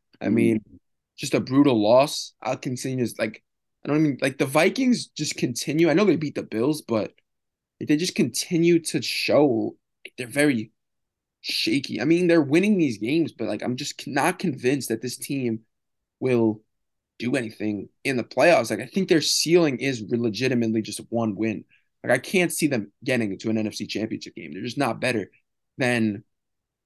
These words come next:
Speaker 1: the Niners, Cowboys, or Eagles. So, I mean, yeah, I mean, my, my, my roommate's actually a, a Vikings fan. He's, like, talking all this, all this,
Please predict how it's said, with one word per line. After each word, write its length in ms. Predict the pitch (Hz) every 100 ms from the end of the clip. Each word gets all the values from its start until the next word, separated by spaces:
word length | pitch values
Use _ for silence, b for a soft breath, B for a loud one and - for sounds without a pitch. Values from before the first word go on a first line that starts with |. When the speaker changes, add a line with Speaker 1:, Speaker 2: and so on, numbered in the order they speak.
| -
Speaker 1:
the 80 | 113
Niners, 540 | 110 113 131 127 110
Cowboys, 580 | - 120 117 113 107 -
or 440 | 120 113 110 107 - _ _ _
Eagles. 460 | 117 117 101 - -
So, 360 | 92 82 73 _ _ _ _ _ _ -
I 40 |
mean, 140 | 104 107
yeah, 220 | 104 - _
I 60 | 104
mean, 300 | 104 98 - _ _ _ _ _ -
my, 120 | 113
my, 220 | 107 120
my 220 | 117 117 120
roommate's 440 | 135 151 135 117
actually 360 | 127 120 123 113
a, 60 |
a 160 | - 92
Vikings 460 | 113 127 113 110
fan. 260 | - 98 101
He's, 120 | 107
like, 160 | 98 -
talking 360 | - 120 110 113
all 180 | 110
this, 300 | 113 113 - _ _ _ _ _ _ _ -
all 200 | 113 110
this, 280 | 113 -